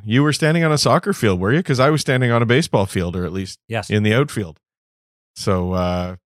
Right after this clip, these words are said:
Speaker 1: it's fun that we were hanging out together there. What, what a ride.
Speaker 2: And, and you wanted a FaceTime. I'm like, "I don't want a FaceTime.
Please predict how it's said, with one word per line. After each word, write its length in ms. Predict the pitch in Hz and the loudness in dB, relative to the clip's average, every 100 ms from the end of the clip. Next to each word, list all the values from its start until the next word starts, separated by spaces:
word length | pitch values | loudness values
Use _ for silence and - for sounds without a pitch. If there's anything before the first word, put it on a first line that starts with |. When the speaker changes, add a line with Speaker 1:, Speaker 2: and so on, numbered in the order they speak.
| _ _ 98 | _ _ -8
Speaker 1:
it's 180 | 98 | -6
fun 220 | - 104 113 | -2 0 2
that 100 | 113 | 2
we 100 | 113 | 2
were 100 | 113 | 4
hanging 260 | 113 113 | 4 4
out 160 | 113 110 | 2 2
together 340 | 107 117 139 | 2 4 4
there. 220 | 104 87 95 | 2 -2 0
What, 180 | 135 117 | 0 2
what 200 | 123 175 | 2 2
a 60 | |
ride. 480 | 143 98 135 101 - _ _ _ _ _ _ _ _ _ _ 143 | 2 2 2 0 -6 _ _ _ _ _ _ _ _ _ _ -6
Speaker 2:
And, 220 | 151 185 | -4 -4
and 180 | 151 147 | -4 -2
you 100 | 190 | 2
wanted 220 | 226 196 | 2 2
a 60 | 139 | -2
FaceTime. 680 | - 165 202 - 117 113 | -2 0 0 -2 -4 -2
I'm 100 | 127 | -2
like, 260 | 139 143 - | -2 -4 -6
"I 160 | 139 | -6
don't 160 | 214 277 | -4 -4
want 160 | 240 92 | -6 -6
a 280 | _ _ | _ _
FaceTime. 640 | 95 95 - 98 123 190 | -12 -12 -10 -6 -6 -6